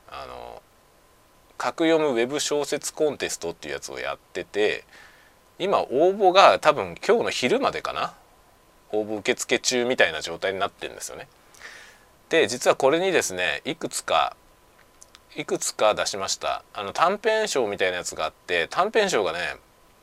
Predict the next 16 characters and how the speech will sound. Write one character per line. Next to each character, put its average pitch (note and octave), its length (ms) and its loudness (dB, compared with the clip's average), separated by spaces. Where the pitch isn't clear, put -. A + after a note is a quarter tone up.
も A2 200 -6
の F3+ 120 2
す A3+ 140 2
ご G#3+ 100 10
い D#3 60 10
短 A#2+ 340 4
い C#3 40 6
作 - 240 -2
品 D#2+ 260 -6
出 E2+ 100 2
せ G#2 140 4
る D#2 140 -6
ん - 40 -18
で - 80 -16
す - 120 -10
よ。 - 100 -14